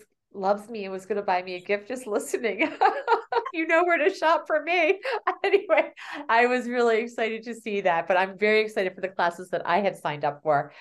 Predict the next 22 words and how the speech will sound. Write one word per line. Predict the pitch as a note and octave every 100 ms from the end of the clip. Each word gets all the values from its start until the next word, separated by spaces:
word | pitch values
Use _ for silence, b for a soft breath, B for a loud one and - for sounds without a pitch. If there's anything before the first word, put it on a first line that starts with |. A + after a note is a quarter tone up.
| B B B
I'm | - E3 D#3 D#3+ D#3 _
very | E3 F3+ F#3 F3+
excited. | D#3 D#3 D3+ D3+
They | D#3+
were | D#3
all | - E3 D#3+
wonderful. | D#3+ D3+ D3+ D3 - C#3 C#3+ b b _ _ _
So | _ - D4 A#3+ A3+ A3+ G#3
the | A3
last | G#3+ A3+
thing | B3+
to | A#3+
mention | A3 A3 G#3+
to | G#3+ B3
you | A#3
is | G#3
we'll | G#3+
do | G#3 G#3
this | G3+ G#3
again | F#3+ F3+
next | F3 E3+ -
week. | D#4+ E4